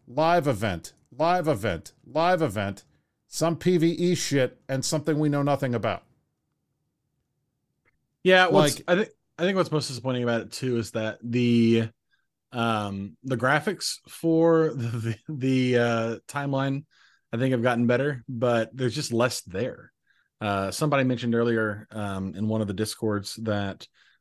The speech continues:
Speaker 2: we've lost, like, seven, uh, annual or, like, you know, periodic,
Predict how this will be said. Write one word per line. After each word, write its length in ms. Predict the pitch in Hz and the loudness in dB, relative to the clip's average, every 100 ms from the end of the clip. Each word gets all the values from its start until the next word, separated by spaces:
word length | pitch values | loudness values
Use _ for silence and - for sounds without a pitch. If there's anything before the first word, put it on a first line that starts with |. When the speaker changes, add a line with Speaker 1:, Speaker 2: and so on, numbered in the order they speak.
| - | -4
Speaker 2:
we've 180 | 120 110 | 0 2
lost, 440 | 113 113 107 - | 4 4 0 -4
like, 220 | 107 98 | -6 -4
seven, 720 | - - 113 110 113 110 113 _ - | -8 -2 -2 0 0 -2 -4 _ -10
uh, 360 | 104 101 98 98 | -6 -6 -6 -8
annual 380 | 107 110 110 107 | -4 -2 -2 -4
or, 120 | 104 | -6
like, 200 | 98 98 104 101 | -6 -8 -18 -16
you 120 | - | -8
know, 280 | 110 90 87 - _ _ _ _ - | -6 -6 -10 -14 _ _ _ _ -4
periodic, 640 | 139 127 120 113 113 - | 2 4 4 4 2 -2